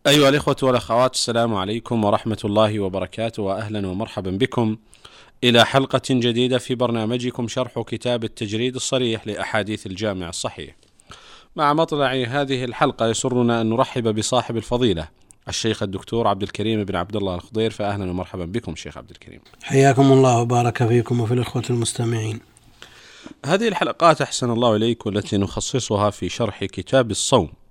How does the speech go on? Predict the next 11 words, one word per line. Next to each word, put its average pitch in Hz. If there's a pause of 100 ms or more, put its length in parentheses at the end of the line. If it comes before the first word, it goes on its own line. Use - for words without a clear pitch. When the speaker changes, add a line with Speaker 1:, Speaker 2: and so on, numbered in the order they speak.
(680)
Speaker 1:
من 104
هذا 107
الكتاب 92
التجريد 90
الصريح. 80 (720)
ألحظ 127
أولًا 101
أن 101
المصنف 92
رحمه 98
الله 113